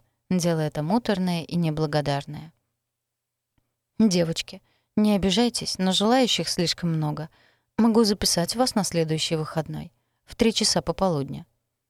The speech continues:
Но Ора Камила, бывшая старшая дочь лунной жрицы, не слышала и не слушала меня. «Я хочу убить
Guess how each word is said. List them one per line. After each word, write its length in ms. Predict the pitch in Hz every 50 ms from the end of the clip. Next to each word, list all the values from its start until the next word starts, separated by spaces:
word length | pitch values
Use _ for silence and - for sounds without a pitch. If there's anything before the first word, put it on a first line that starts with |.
| _ _ _ _ _
Но 200 | - 190 196 202
Ора 260 | - - 233 262 269 262
Камила, 520 | - - 196 170 165 160 165 165 180 190 _ _ _ _ _ _ _ -
бывшая 480 | 175 165 170 165 - - - 185 185
старшая 500 | - - - 160 156 - - - 160 156
дочь 340 | 151 143 143 151 - - -
лунной 340 | 170 160 156 151 151 151 147
жрицы, 500 | 151 151 147 156 160 - - - 208 208 _ _ _ _ _ _ _ _ _ -
не 180 | 202 202 202
слышала 600 | 185 - - 180 170 160 - - 202 202 208 220 - _ _ _
и 100 | - 220
не 120 | 214 208 185
слушала 460 | - - 165 160 151 - - 165 160
меня. 360 | 156 156 156 151 143 - 170 - _ _ _ _ _ _ _ _ _ _ _ _ _ _ _ _ -
«Я 180 | 180 180 175
хочу 360 | 160 - 170 165 - - 170 160
убить 420 | 160 156 151 165 175 - - -